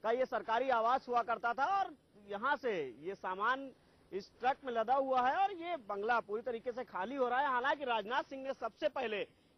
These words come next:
जैसे ही आदेश आया था, उसके बाद घोषणा कर दी थी कि वो बंगला खाली करेंगे और अपने गोमती नगर स्थित आवास में जाएंगे। ये देख सकते हैं आप, ये ट्रक निकला हुआ है और ये सामान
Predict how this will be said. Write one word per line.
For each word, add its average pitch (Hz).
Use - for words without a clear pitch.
जैसे 226
ही 311
आदेश 254
आया 240
था, 277
उसके 254
बाद 226
घोषणा 226
कर 277
दी 254
थी 269
कि 320
वो 294
बंगला 240
खाली 214
करेंगे 240
और 370
अपने 330
गोमती 247
नगर 254
स्थित 247
आवास 226
में 226
जाएंगे। 208
ये 175
देख 214
सकते 247
हैं 254
आप, 262
ये 262
ट्रक 254
निकला 240
हुआ 254
है 294
और 370
ये 349
सामान 226